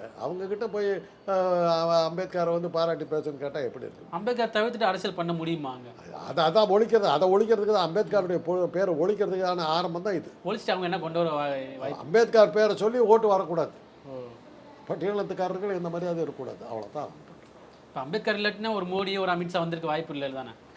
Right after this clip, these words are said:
Speaker 1: இவங்களால வர முடியாதுங்க. இவங்க மக்களை பத்தி நன்மை, நல்லது நினைக்கணுங்க.
Speaker 2: ம்.
Speaker 1: அதுவே இல்லையே.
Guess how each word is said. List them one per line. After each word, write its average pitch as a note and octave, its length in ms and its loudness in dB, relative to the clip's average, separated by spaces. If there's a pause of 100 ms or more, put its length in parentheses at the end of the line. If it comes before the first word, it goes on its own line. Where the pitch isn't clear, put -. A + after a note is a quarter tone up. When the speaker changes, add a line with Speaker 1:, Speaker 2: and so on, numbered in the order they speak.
Speaker 1:
இவங்களால B3+ 400 0
வர B3 160 4
முடியாதுங்க. A#3 360 2
இவங்க G3+ 220 0
மக்களை G3+ 360 0
பத்தி A#3+ 220 -2
நன்மை, A3 320 -2
நல்லது G#3+ 400 -2
நினைக்கணுங்க. G3+ 600 -4 (200)
Speaker 2:
ம். C#3+ 340 -14 (140)
Speaker 1:
அதுவே F#3+ 320 0
இல்லையே. F#3 320 -2